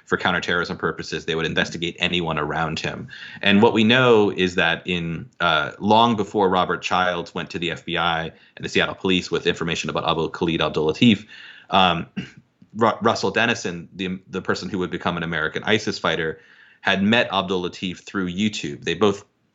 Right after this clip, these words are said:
were frequent posters of Dawa videos, which are basically religious videos for Islam that, that they're supposed to call people to Islam. So it's like, you know, it's, it's praising,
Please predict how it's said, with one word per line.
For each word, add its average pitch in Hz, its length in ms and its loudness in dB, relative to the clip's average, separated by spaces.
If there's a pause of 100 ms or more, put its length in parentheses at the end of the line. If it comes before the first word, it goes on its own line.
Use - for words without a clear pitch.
(160)
were 92 180 2
frequent 95 540 0
posters 90 560 -2
of 76 100 -4
Dawa 92 380 4
videos, 104 520 2
which 87 140 -6
are 82 220 -2 (260)
basically 90 380 0
religious 90 420 2
videos 85 500 -2 (220)
for - 160 -4
Islam 87 440 2
that, - 200 -8
that 82 220 -6
they're 82 160 -2
supposed - 180 -6
to 71 80 -6
call 92 320 4
people - 240 -6
to 80 80 -4
Islam. 73 260 -6
So 85 140 0
it's - 100 -4
like, 80 160 -4 (340)
you 98 100 4
know, 76 120 0
it's, 78 140 -4
it's 90 160 -4
praising, 85 640 0